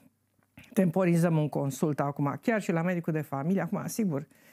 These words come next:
dacă există simptome respiratorii sau simptome care pot ridica suspiciunea unei infecții, evident că ei au prioritate. Sunt principalii, să zic așa, candidații ai internărilor în, uh,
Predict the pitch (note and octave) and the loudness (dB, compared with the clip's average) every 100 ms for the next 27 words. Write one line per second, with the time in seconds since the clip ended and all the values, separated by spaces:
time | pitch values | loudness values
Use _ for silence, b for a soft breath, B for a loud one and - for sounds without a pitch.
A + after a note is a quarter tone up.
0 | b D#3+ D#3+ D#3 D#3+ C#3+ B2+ G#3+ G#3 D#3 | b -2 0 0 -2 0 2 2 2 -4
1 | C#3 D3 C3 - C#3+ C3+ C3+ C3 C3 B2+ | -4 -2 -4 -2 0 0 0 -2 -2 -4
2 | D3 - D3 C3 - D#3 C#3+ C#3+ C3 D3 | -4 -4 -4 -4 -4 -4 -4 -6 -6 -6
3 | - D#3 D#3 D3 C#3+ C3+ E3 D#3 - D3 | -6 -4 -4 -4 -6 -4 -6 -6 -6 -6
4 | C#3+ D3 D3 C#3+ - G3 D#3+ - C#3 D3+ | -4 -2 -2 -2 -2 -2 -4 -4 -4 -4
5 | D#3 D#3 D3 C#3 - E3 - F3 D#3+ D#3+ | -4 -2 -2 -4 -4 -6 -2 0 2 0
6 | F3+ F3 E3+ E3 E3+ E3 E3 D3+ D#3 D3 | 0 0 2 2 -2 -4 -4 -4 -4 -6
7 | C3+ D#3 _ b b b - E3 D#3+ D#3 | -8 -14 _ b b b -4 -2 0 0
8 | D3+ D#3+ E3 E3 D#3 D#3+ D#3+ D3+ E3 E3 | 0 -2 0 2 2 0 -2 -2 -2 -4
9 | D#3+ - D#3+ E3 - B B B B B | -6 -4 -2 -4 -8 B B B B B
10 | B B B B B G#3 F3+ E3+ F3 E3+ | B B B B B 8 10 8 8 8
11 | F#3 - F3+ E3+ E3 F3 F3 F3 E3+ D#3+ | 6 4 6 6 6 4 4 4 4 4
12 | E3 E3+ E3 E3 D#3+ | 2 2 2 2 2